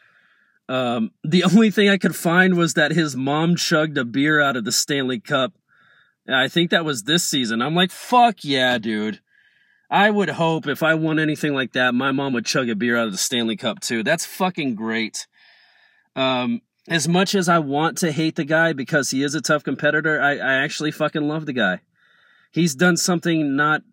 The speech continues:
many people have ever done in their lives, and that's win three Stanley Cups. He is a three-time Stanley Cup winner.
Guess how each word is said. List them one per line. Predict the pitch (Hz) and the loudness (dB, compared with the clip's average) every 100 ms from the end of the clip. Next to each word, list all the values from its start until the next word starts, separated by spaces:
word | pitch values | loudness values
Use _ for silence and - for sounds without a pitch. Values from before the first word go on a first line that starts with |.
| _ _ _ _ - | _ _ _ _ -2
many | 117 123 156 160 156 147 | 0 2 2 2 2 0
people | - 147 151 139 | -2 -4 -2 -2
have | 113 | -2
ever | 123 120 | -2 -2
done | 120 151 | -2 -2
in | 127 | -2
their | 107 | -2
lives, | 98 90 92 85 - _ - | -4 -4 -6 -8 -12 _ -6
and | 123 | -2
that's | 147 - | -2 -2
win | 151 151 | -2 -2
three | 123 135 151 | -4 -4 -2
Stanley | 151 - 160 151 131 | -2 -2 -2 -2 -2
Cups. | 151 - | -2 0
He | 175 | -2
is | 151 | -2
a | 139 - | -6 -8
three-time | 139 175 202 - 165 180 165 | -4 0 0 -2 -2 -2 -2
Stanley | - 170 156 139 | -4 -2 -2 -2
Cup | 214 190 | -4 -4
winner. | 113 139 190 113 | -4 0 0 -2